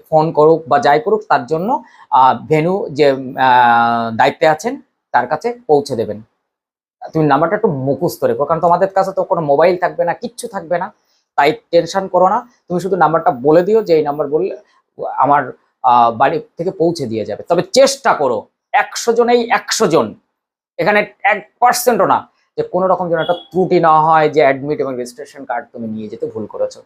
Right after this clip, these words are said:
ওই মাস সিট কভার করবে একদম ঠান্ডা মাথায়, দেখবে খুব সুন্দরভাবে রেডি হয়ে গেছে। তবে হ্যাঁ, যদি কোনো প্রশ্ন না পারো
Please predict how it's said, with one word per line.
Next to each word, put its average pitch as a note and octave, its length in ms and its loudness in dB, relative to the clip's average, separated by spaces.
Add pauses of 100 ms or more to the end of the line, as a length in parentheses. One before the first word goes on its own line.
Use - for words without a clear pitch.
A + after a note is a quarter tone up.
(300)
ওই C3 80 4
মাস C#3+ 140 0
সিট C#3+ 160 -10
কভার C3+ 220 0
করবে C#3 260 0
একদম A#2+ 460 -4
ঠান্ডা D3 340 0
মাথায়, D#3 340 0 (560)
দেখবে B2 400 0 (300)
খুব E3+ 120 -14
সুন্দরভাবে D3+ 640 -2
রেডি C3 200 0
হয়ে A#2 180 2
গেছে। G#2+ 220 -2
তবে C#3+ 200 2
হ্যাঁ, D3 240 2 (580)
যদি F#3+ 300 4
কোনো F#3 380 -2
প্রশ্ন F#3+ 500 -4
না E3+ 300 2
পারো D#3+ 400 2